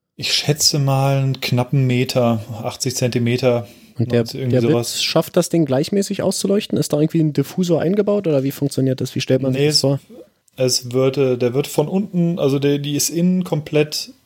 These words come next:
Speaker 1: äh, mit so einem, so einer Reflektorfolie, so einem, so einem alufarbenen,
Speaker 2: Mhm.
Speaker 1: so einer Silberfolie ausgekleidet. Äh, vorne weiß, ist auch so ein Grid vor, also so ein Netz,
Speaker 2: Mhm.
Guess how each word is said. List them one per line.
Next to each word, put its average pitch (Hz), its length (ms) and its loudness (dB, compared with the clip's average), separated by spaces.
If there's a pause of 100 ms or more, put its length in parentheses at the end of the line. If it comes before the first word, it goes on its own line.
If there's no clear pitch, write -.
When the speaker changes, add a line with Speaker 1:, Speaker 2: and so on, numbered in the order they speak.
(320)
Speaker 1:
äh, 131 400 0 (120)
mit 127 180 -4
so 131 100 -2
einem, 123 320 -4
so 135 100 -6
einer 123 340 -2 (140)
Reflektorfolie, 165 920 2
so 143 80 -2
einem, 135 300 -4 (160)
so 135 80 -8
einem 135 140 -6
alufarbenen, 135 880 0
Speaker 2:
Mhm. 131 80 -4 (760)
Speaker 1:
so 127 80 -4
einer 127 60 0
Silberfolie 160 540 2
ausgekleidet. 139 840 -2 (600)
Äh, 123 160 0
vorne 127 320 0
weiß, 147 300 2
ist 135 80 -6
auch 131 80 0
so 120 80 -4
ein 123 80 -2
Grid 170 200 2
vor, 180 260 2
also 135 140 -2
so 120 100 -4
ein 120 100 -4
Netz, - 480 -2
Speaker 2:
Mhm. 143 200 -16